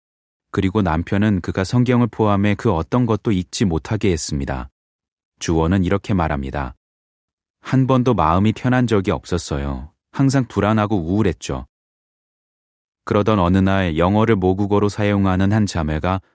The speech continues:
몽어로 된 평화로운 신세계에서의 생활 전도지를 주었습니다.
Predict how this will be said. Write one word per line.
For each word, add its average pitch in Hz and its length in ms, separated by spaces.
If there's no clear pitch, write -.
몽어로 95 460
된 107 280
평화로운 131 520
신세계에서의 117 840
생활 101 360
전도지를 104 560
주었습니다. 69 720